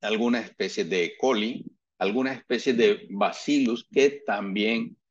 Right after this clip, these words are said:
eh, han tenido una reclasificación de género recientemente. Y uno de los más nuevos que se utilizan como probiótico es el Clostridium butyrico. Ojo, el término probiótico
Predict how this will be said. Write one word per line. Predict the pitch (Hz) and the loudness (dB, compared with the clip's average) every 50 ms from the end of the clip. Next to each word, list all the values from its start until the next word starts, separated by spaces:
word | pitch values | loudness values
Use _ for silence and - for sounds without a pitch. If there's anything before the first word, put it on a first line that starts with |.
| _ _ _ _ 104 | _ _ _ _ 0
eh, | 92 95 90 92 90 90 90 - | 0 2 2 2 0 0 -2 0
han | 113 104 104 107 98 | 0 -2 -2 -2 0
tenido | - 107 101 104 104 101 101 101 | 0 0 0 0 0 0 0 0
una | 107 107 104 107 104 | 0 0 0 0 -2
reclasificación | - 107 104 95 - 104 95 - - 85 92 87 - - 90 - - 90 90 | 0 -2 -2 0 0 -4 -4 -4 -6 -8 -8 -6 -6 -6 -4 -4 -4 -2 -2
de | 95 95 | -2 -2
género | - 95 90 98 95 92 92 95 - - - - _ _ _ _ _ _ | -2 -2 -2 0 2 4 4 2 2 -2 -10 -14 _ _ _ _ _ _
recientemente. | - - - - - 95 92 87 - - 110 90 90 90 82 - - 92 92 87 82 82 82 78 69 - - - - - _ _ _ _ | -4 -2 0 0 2 2 2 2 0 -2 -2 -2 -2 -2 -4 -6 -6 -4 -4 -4 -4 -6 -8 -10 -12 -14 -16 -16 -16 -20 _ _ _ _
Y | - 143 147 143 127 | 4 8 10 10 10
uno | 107 104 104 107 113 104 | 10 8 8 6 6 4
de | 95 | 4
los | 92 85 - | 2 0 0
más | 69 80 87 85 85 - - - - | 0 2 2 2 0 -2 -6 -6 -4
nuevos | 104 104 107 113 107 101 95 95 92 - | -2 0 2 2 2 2 0 0 -2 -4
que | - 92 | -6 -6
se | - - 92 | -4 -4 -4
utilizan | - 98 95 90 113 104 | -2 -2 -2 -2 -4 -4
como | - 117 117 117 104 | -2 0 0 0 4
probiótico | - 143 147 143 120 104 95 - - 147 156 | 4 4 6 6 4 2 2 0 -4 -4 -4
es | 151 | -4
el | 147 - | -6 -4
Clostridium | - 107 101 - - - 95 92 92 92 98 - - - - _ _ _ _ _ - | -2 -2 -2 -2 -4 -2 -2 0 0 -2 -4 -6 -10 -16 -20 _ _ _ _ _ 2
butyrico. | - - - - - 87 80 78 - - - - - _ _ _ _ _ _ _ _ _ _ _ _ _ _ _ _ _ | 2 2 2 2 0 -2 -2 -2 -8 -12 -16 -18 -18 _ _ _ _ _ _ _ _ _ _ _ _ _ _ _ _ _
Ojo, | 90 92 98 95 - - - - _ _ _ _ _ | 4 4 4 4 2 -2 -10 -14 _ _ _ _ _
el | 76 71 73 71 - _ _ | -6 -6 -6 -6 -10 _ _
término | - 95 110 120 135 147 151 160 165 165 165 | 4 4 6 6 4 4 2 0 0 -2 0
probiótico | - 131 113 101 110 107 110 110 101 - 104 95 - - 87 85 - | 0 0 2 2 4 4 4 4 2 0 -6 -10 -8 -10 -12 -12 -12